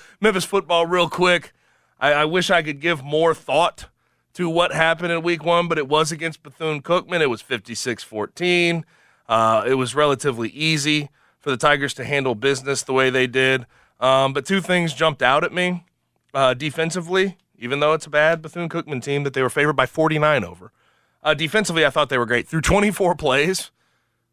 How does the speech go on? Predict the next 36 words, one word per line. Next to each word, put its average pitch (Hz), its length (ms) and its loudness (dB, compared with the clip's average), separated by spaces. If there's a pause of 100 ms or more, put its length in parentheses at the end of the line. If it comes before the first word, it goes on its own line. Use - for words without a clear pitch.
they 151 80 0
gave 156 160 2
up 151 140 -2
twenty-four 143 460 -2
yards. 120 400 0 (280)
They 143 100 0
didn't 151 180 -2
give 143 140 0
up 139 160 -2
a 120 40 -10
single 135 300 -2
touchdown 147 480 0
or 139 220 0
a 131 40 0
field 104 280 -8
goal, 98 260 -12 (440)
the 123 60 -12
defense, 120 400 -4
the 117 120 -4
entire 117 360 0
day. 98 340 -6 (380)
Uh, 107 240 0
ultimately, 175 680 0
when 147 240 -6
it 131 40 0
was 123 120 -2
all 143 160 2
said 147 220 0
and 123 160 -6
done, 156 320 0 (340)
they 135 80 -4
only 147 240 0
allowed 131 320 2
one 147 420 0
third 156 300 -2
down. 151 460 0